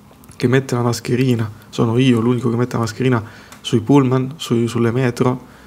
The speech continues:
eh, tutti attaccati senza mascherina che ti alitano in faccia, tu anche se c'hai la mascherina in quel caso, secondo me, sei a rischio. Poi igienizzo, igienizzo sempre prima di mangiare qualunque cosa quando arrivo in ufficio. In ufficio però siamo tutti senza mascherina,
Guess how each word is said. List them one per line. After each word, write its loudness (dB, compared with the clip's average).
eh, -2
tutti 2
attaccati 0
senza -4
mascherina -2
che -4
ti 0
alitano 0
in 0
faccia, -6
tu 2
anche 2
se -2
c'hai 0
la 0
mascherina -4
in -4
quel -2
caso, -6
secondo 0
me, -2
sei 0
a 2
rischio. -6
Poi 2
igienizzo, 0
igienizzo -2
sempre 2
prima 0
di 0
mangiare -4
qualunque -4
cosa 2
quando -2
arrivo -6
in -4
ufficio. -4
In 6
ufficio 2
però 2
siamo 0
tutti -2
senza -2
mascherina, -2